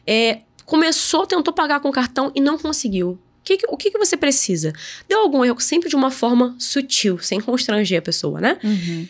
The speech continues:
Speaker 1: "Por que que você não conseguiu finalizar?" Da-, isso um, um afiliado pode fazer, tá? Você chegar pra pessoa que não conseguiu concluir a venda e perguntar, "E aí, tudo bem? Por que que você não conseguiu finalizar?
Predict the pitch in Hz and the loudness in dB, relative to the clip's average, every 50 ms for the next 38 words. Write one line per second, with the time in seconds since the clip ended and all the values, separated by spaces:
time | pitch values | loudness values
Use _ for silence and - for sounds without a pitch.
0 | - _ - 359 349 - 381 370 392 381 370 302 - - 294 285 277 269 262 - | -14 _ -4 -4 -2 -2 0 2 2 2 2 0 0 -2 -2 0 0 -2 -2 -2
1 | 240 233 233 226 - 226 214 190 180 180 214 247 269 285 269 254 247 - - _ | -4 -4 -4 -2 -2 0 0 0 0 0 0 2 2 2 0 0 -2 -6 -12 _
2 | - 202 202 - - - 208 233 262 254 - 392 359 - - 240 233 247 - 311 | -2 -2 -2 -2 -2 0 0 0 2 2 2 2 2 2 2 2 2 2 0 -2
3 | 294 - - - - 247 247 - 214 196 180 175 - - 233 403 - _ _ - | -2 -2 -4 -4 -4 -4 -2 -2 -2 -2 -2 -2 -2 -2 -4 -4 -4 _ _ -8
4 | _ - 220 214 240 226 240 262 - - 392 339 - - 277 254 262 262 - 254 | _ -2 0 0 0 0 0 -2 0 0 0 0 2 2 2 2 2 0 0 0
5 | 240 247 - - 226 240 247 285 370 381 392 - - 254 269 269 269 262 262 254 | -2 -2 -2 0 2 2 2 2 2 0 0 -2 0 -2 -2 -2 -2 -2 -2 0
6 | 247 240 226 226 240 262 262 254 - 269 262 262 262 285 262 294 320 359 359 370 | 0 0 0 0 -2 -2 -2 -2 -2 -2 -2 0 0 0 0 2 2 2 2 2
7 | 381 370 - 277 247 220 208 247 285 320 330 285 214 220 - - - - - - | 2 2 0 0 0 2 2 2 2 4 2 2 0 -2 -6 -14 -18 -18 -20 -18
8 | _ - - - - - - 330 285 277 269 262 240 240 233 - 226 208 202 185 | _ -20 -20 -10 -6 -2 -2 0 0 0 0 0 0 -2 -2 0 0 2 2 2
9 | 165 202 202 208 196 185 | 2 2 0 0 -2 -2